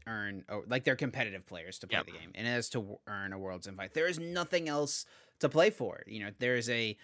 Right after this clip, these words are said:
Speaker 1: uh, you know, a stranglehold on trying to earn championship points and get as many points as possible to, to qualify, and other than that, you know, once people get their Worlds invite, so many people just stop playing the game for months. Like, I've seen that happen every single season. Someone gets their Worlds invite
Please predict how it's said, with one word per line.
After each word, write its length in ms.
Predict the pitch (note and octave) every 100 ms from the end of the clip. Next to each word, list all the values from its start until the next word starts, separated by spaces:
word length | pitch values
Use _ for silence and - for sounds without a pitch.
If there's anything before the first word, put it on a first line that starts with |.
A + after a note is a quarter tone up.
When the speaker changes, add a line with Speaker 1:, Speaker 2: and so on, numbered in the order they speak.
| - - -
Speaker 1:
uh, 480 | B2+ A2 G#2 F#2+ F#2
you 160 | A2 G#2+
know, 280 | F#2+ F#2+ - _ -
a 80 |
stranglehold 640 | B2+ - D3+ D3+ C#3 C#3+ C3+
on 260 | B2+ B2
trying 280 | - C#3+ D3
to 100 | D3
earn 240 | C#3+ D#3 C#3+
championship 540 | C#3+ C#3 C3+ B2 C3
points 240 | C3 B2+ B2+
and 40 |
get 120 | B2+
as 100 | A#2+
many 160 | B2 B2
points 320 | - A#2+ A2+
as 80 | A2
possible 640 | A2+ A2 - A2 G#2+ G#2+ G#2
to, 320 | A2 G#2+ G#2
to 100 | A#2+
qualify, 580 | - A2+ A2 A2 G#2+ G#2+
and 260 | G#2 G2+ - - - -
other 260 | - A#2+ C3+
than 160 | C3 A#2+
that, 300 | B2+ C3 -
you 80 |
know, 120 | B2 A#2
once 180 | C#3+
people 180 | - D#3+
get 160 | D3 F#3
their 120 | E3+
Worlds 180 | D#3+ C#3+
invite, 220 | D3 D3
so 160 | - A3
many 100 | G#3+
people 220 | G3+ G#3
just 180 | F#3+ -
stop 320 | - F#3+ -
playing 240 | D#3+ F3
the 80 | D#3+
game 300 | C3+ D#3+ C#3
for 120 | C#3
months. 380 | C3+ D3+ C3 -
Like, 140 | -
I've 100 | C3+
seen 160 | C3+ D#3+
that 100 | C#3+
happen 360 | C#3+ D3 C3 B2
every 300 | D#3+ E3 F3
single 300 | F3 E3 D3+
season. 340 | - C#3+ A#2+
Someone 280 | A2 C3 C3+
gets 180 | C3+ -
their 100 | C3+
Worlds 260 | B2 B2+ B2+
invite 420 | B2 B2 B2